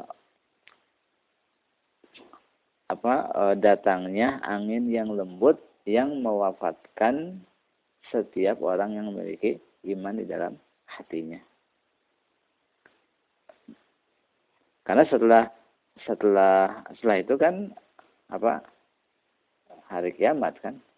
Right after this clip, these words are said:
Sedangkan hari kiamat terjadi terhadap orang yang apa? Yang buruk gitu kan. Tadi kan berarti Taifah Mansur mendapatkan kemenangan itu sampai apa? Eh, terakhir, eh, lenyapnya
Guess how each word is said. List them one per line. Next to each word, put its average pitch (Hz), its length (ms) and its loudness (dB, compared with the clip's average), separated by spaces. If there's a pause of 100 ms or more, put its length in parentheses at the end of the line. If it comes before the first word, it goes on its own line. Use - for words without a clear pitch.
(960)
Sedangkan 95 320 -2
hari 95 160 0
kiamat 92 320 -2
terjadi 98 400 0
terhadap 104 240 0
orang 104 240 2
yang 151 240 -4
apa? 101 160 -10 (880)
Yang 90 160 -12
buruk 143 320 6
gitu 87 160 -6
kan. 98 320 -12
Tadi 104 240 -2
kan 147 160 2
berarti 123 320 4 (560)
Taifah 113 400 4
Mansur 113 400 2
mendapatkan 101 560 2
kemenangan 98 640 -2
itu 87 240 -2
sampai 131 400 0
apa? 139 160 0 (480)
Eh, 101 160 -4
terakhir, 104 560 4 (320)
eh, 101 400 0
lenyapnya 104 400 -2